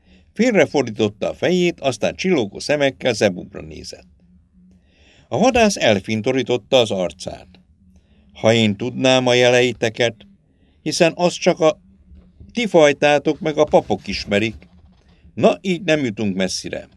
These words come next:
Figyelj rám, leány, biztosan jól érted, amit mondok.” A lány bólintott. „Valami földbirtokos az apád, nem? A körmödről látom, hogy gazdag családban születtél. Így van?”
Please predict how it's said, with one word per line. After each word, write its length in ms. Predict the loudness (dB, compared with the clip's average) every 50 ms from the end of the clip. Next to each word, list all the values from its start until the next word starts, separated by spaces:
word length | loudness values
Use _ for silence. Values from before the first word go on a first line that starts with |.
| _ _ _ _ _ _ _ _ _ _ _ _ _ _ _ _ _
Figyelj 460 | -4 -4 -2 2 4 4 4 4 4 2
rám, 360 | 2 2 2 2 2 0 -2 -2
leány, 480 | 0 0 2 2 0 -2 -4 -10 -16 _ _ _ _
biztosan 640 | -8 -6 -6 -6 -4 -2 -2 0 0 0 -2 -2 0
jól 240 | 0 0 0 0
érted, 340 | 0 -2 -2 -2 -2 -2 0
amit 260 | 0 -2 -2 -4 -4
mondok.” 420 | -6 -6 -6 -6 -8 -12 -18 -20 -20 _ _ _ _ _ _ _ _ _ _ _ _ _ _ _ _ _ _ _ _ _ _ _ _
A 120 | -2 2
lány 280 | 4 4 4 4 2 0
bólintott. 800 | 0 -2 -2 -2 -4 -8 -12 -16 -18 -18 -18 -20 _ _ _ _ _ _ _ _ _ _ _ _ _ _ _ _ _
„Valami 380 | 2 4 4 4 4 4 0
földbirtokos 920 | -2 -4 0 2 2 2 2 0 -2 -2 -2 -2 -4 -4 -2 -4 -2 -2
az 100 | 0 2
apád, 520 | 2 0 0 0 0 0 0 -2 -6 -12 -14
nem? 420 | -10 -6 -4 -4 -4 -6 -8 -12 -16 _ _ _ _ _ _ _ _ _ _
A 120 | -18 -4
körmödről 680 | 0 2 2 4 4 2 2 2 0 0 0 0 0 2
látom, 360 | 2 2 0 0 -2 -4 -4
hogy 120 | -4 -4
gazdag 380 | 0 2 2 2 2 0 -2 -4
családban 480 | -2 -2 0 2 2 2 0 -2 -4 -6
születtél. 720 | -6 -6 -4 -4 -4 -6 -8 _ _ -14 -14 -14 -14 -18 _ _ _ _ _ _
Így 280 | -10 -8 -8 -8 -8 -6
van?” 360 | -4 -2 -2 -2 -4 -8 -14